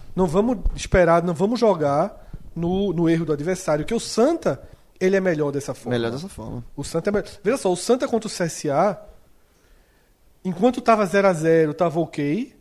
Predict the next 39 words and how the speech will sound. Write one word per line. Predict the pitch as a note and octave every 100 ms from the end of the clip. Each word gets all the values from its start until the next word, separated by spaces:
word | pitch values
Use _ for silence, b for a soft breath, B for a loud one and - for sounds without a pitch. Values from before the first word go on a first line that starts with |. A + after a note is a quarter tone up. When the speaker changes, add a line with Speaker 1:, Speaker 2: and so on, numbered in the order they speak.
| _ _ _ _ _
Speaker 1:
mas | - F#3 E3+
do, | F#3 A3
do | D#3 G3
um | C4+ G4
a | E4+
zero | E3 E3 C3+ B2 A2+
até | - E3 A#3+
Pipico | - F#3 G#3 F#3 E3
achar | D3+ D#3+ -
aquela | F3+ F3+ F3+
falta | - D3+ D3
e |
fazer | E3 D3
o |
gol | C3+ C#3
de | B2
falta, | C3 F3 B3
o |
Santa | - C#4+ D#4+
tava | D#4 F4
mal | F#4+ G3+
na | G3
partida. | - B2 - G#2+ G#2+ - _ _ _ _ _ _ _ _ _
E | E3
aí, | G3
quando | G3 C4 B3
ele | A#3
faz | F3+ - G3 F3+
o |
gol, | D#3 D#3
ele | F3
volta | C3+ E3+ F3
pra | F3
igualdade, | D#3+ D3 C3 D#3+ F3+
que |
o | G3
C | -
S | F#3+ - G3
A, | D3 A2+